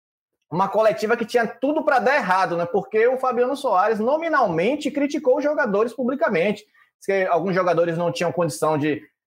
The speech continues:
não tinham condição, não, não, sentiram peso de vestir a camisa do Vitória,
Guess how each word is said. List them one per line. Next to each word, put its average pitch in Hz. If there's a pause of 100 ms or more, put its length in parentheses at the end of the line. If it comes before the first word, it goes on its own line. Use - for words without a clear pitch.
(160)
não 143
tinham 170
condição, 175
não, 175
não, 170
sentiram 254 (120)
peso 233
de 196
vestir 175
a 170
camisa 160
do 143
Vitória, 143